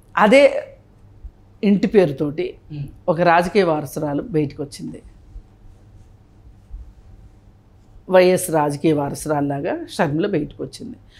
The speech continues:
Speaker 1: పైగా రావటం రావటమే ఆమె మామూలుగా జగనన్న వదిలిన బాణంలాగా కాకుండా
Speaker 2: మ్మ్.
Speaker 1: దెబ్బతిన్న బెబ్బుల్లాగా వచ్చింది.
Speaker 2: మ్మ్.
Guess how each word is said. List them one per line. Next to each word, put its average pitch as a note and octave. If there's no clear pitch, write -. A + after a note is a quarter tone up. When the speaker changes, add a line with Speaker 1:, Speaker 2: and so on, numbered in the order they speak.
Speaker 1:
పైగా A#3
రావటం G#3
రావటమే E3+
ఆమె D#3
మామూలుగా F3+
జగనన్న G3
వదిలిన E3+
బాణంలాగా D#3
కాకుండా D3
Speaker 2:
మ్మ్. D3+
Speaker 1:
దెబ్బతిన్న G#3
బెబ్బుల్లాగా E3
వచ్చింది. -
Speaker 2:
మ్మ్. C#3+